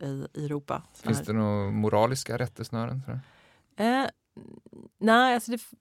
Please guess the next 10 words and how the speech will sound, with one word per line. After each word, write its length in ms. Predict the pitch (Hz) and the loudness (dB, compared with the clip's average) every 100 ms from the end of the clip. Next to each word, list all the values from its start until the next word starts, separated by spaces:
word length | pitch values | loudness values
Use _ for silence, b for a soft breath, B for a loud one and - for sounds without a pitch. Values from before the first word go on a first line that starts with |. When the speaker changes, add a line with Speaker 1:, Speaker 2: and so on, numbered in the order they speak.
| _ _ | _ _
Speaker 1:
det 140 | 165 185 | -6 2
var 200 | 214 262 | 4 6
ju 100 | 277 | 4
väldigt 260 | 214 143 | 0 -2
viktigt 300 | 151 - 139 | -8 -6 -8
för 120 | - | -4
en 60 | 147 | -2
handelsman 580 | 143 139 139 156 151 156 | -2 -4 -6 -6 -8 -8
som, 480 | - 151 151 147 - _ _ - | -8 -6 -6 -8 -12 _ _ -12
eh, 260 | 170 165 | -8 -8